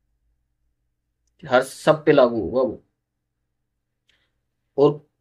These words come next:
क्रियाएं यही रहेंगी। हो सकता है किसी ने अपने पीर पैगंबरों की फोटो लगा रखी हो, अगर मुस्लिम धर्म से है, क्रिश्चियन हो गए तो ईसा मसीह वगैरह की या कोई सिंबल क्रिश्चियन, अ, के जो होते होंगे,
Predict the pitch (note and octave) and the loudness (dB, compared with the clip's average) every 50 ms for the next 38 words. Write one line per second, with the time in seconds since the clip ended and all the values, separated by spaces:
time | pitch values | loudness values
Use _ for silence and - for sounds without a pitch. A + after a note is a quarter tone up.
0 | _ - E3 D3+ D#3+ D#3+ E3 E3 E3+ E3+ E3 D#3 C#3 B2+ B2+ B2 C3+ C#3 D3 D3+ | _ 2 6 8 8 10 10 10 10 8 8 6 6 4 4 6 6 6 4 4
1 | D#3 D3+ D3 D3 D3 C3+ C3+ C#3+ C#3+ - C3 - - _ - C3+ C3 C#3 C#3 C#3 | 4 2 2 2 0 0 0 0 0 0 -2 -4 -4 _ 2 4 4 4 4 2
2 | - C#3+ C#3+ - D3 C#3+ C#3+ C#3 C3+ C3 - C#3+ C3+ C3+ C3+ - _ _ _ _ | -2 -8 -6 -4 -2 0 2 2 0 0 -2 -2 -2 -2 -2 -4 _ _ _ _
3 | _ C#3 C#3 C#3 C3 - C#3 C3+ C3 C#3 C3+ C3 B2+ B2+ B2+ - C#3+ C#3 - B2 | _ -2 -2 0 2 4 4 4 6 4 2 2 0 0 0 -2 -4 -4 -4 -2
4 | A#2 B2 B2 B2 B2 B2 B2 B2 B2 B2 - - C3+ B2+ B2+ B2+ B2+ B2+ B2 B2 | -2 0 2 2 4 4 4 2 2 0 -2 -2 0 2 2 4 2 0 0 -2
5 | B2 B2 B2+ C3+ C3+ B2+ B2+ A#2+ G2 G#2+ A2+ - - A#2 A#2 A#2+ A#2+ - - B2+ | -4 -4 -4 -4 -2 0 -2 -2 -2 -4 -8 -6 -4 -4 -2 -4 -4 -4 -4 -6
6 | C3+ - - D3+ D3 C#3+ C#3 B2 B2 B2+ B2 A#2+ C3 C3 C3 B2+ B2+ _ _ - | -4 -4 -2 -2 0 0 0 0 0 -2 -2 0 0 0 0 -2 -4 _ _ -8
7 | - B2+ B2 - B2+ B2+ B2+ B2+ B2+ - C3+ B2+ B2+ B2 B2+ B2+ B2 B2 B2 B2+ | -6 -4 0 2 2 2 0 -2 -4 -4 -2 -2 0 0 2 2 2 0 -2 -2
8 | - C3 B2+ B2+ - _ _ _ _ - - B2 B2+ - B2+ B2+ B2 - B2 A#2+ | -4 -8 -10 -10 -12 _ _ _ _ -4 0 0 2 2 0 -2 0 -2 -2 -2
9 | A#2+ A#2 B2 B2 B2 - B2 A#2+ - - C3 B2+ B2+ B2 B2 - - B2+ B2+ B2 | 0 0 0 0 0 -2 -4 -6 -4 -4 -2 -2 -2 -2 -4 -4 -2 0 0 2
10 | B2 A#2+ A#2+ A2+ - - B2+ A#2+ A#2+ B2 A2+ A#2 A2 A2+ - - B2+ B2 B2 A#2+ | 2 0 -2 -4 -6 -6 -6 -4 -4 -4 -6 -6 -8 -6 -2 0 0 0 0 -2
11 | A#2+ B2 | -6 -8